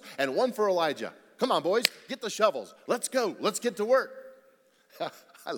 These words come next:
love that about Peter. And, and he's ready to do something.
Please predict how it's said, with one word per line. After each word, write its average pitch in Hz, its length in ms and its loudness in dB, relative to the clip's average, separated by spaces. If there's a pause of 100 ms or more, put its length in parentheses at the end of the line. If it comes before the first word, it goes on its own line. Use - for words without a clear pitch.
love 87 240 -10
that 90 160 -10
about 87 380 -16
Peter. 95 260 -14 (880)
And, 147 200 0 (540)
and 190 160 0
he's 247 200 -2
ready 214 180 2
to 190 100 -2
do 233 160 -8
something. 110 400 -10